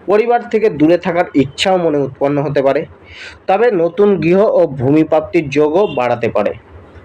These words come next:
যারা গৃহ লোন নিতে চাইছেন, তাদের যোগ বাড়বে। তবে শেষ সপ্তাহে বিবাদ কিছুটা, পারিবারিক বিবাদ কিছুটা শান্ত হবে।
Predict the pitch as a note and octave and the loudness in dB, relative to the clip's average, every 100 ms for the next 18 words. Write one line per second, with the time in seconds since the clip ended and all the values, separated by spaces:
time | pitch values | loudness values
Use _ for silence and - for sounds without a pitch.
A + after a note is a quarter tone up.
0 | - - - - - F3 G3+ G3 D#3 F3+ | -20 -18 -14 -12 -6 -2 -2 -2 0 2
1 | G3+ A3+ - - - - - - - - | 4 2 -2 -12 -20 -20 -20 -20 -16 -4
2 | E3 F#3 F#3 F#3 F#3 F3+ E3+ E3 F#3 G3+ | 0 2 2 0 -2 0 0 0 -4 -4
3 | - - - - - - D#3+ E3 F#3 C3 | -12 -20 -20 -20 -20 -8 -4 -2 -2 0
4 | C#3+ D3+ C3+ D3 C#3 D#3 - - - - | 0 0 0 0 0 -4 -8 -18 -20 -20
5 | - - - F3 F#3 A3 A3 G3 G3+ - | -20 -20 -6 -2 -2 -2 -2 -2 -2 0
6 | G#3 G#3 G#3 C#3+ D3 D#3+ F#3 - F3 F#3 | -2 0 -2 0 2 4 2 -2 -4 -2
7 | G#3+ A#3+ - - - C3 C#3 D#3 C#3 C#3+ | 0 -2 -6 -20 -6 -2 2 2 0 2
8 | D#3+ E3 C#3+ C#3 D3 E3+ A#2 A2 G#2 G2+ | 2 0 -2 -2 -2 -4 -4 -4 0 0
9 | G#2 | 0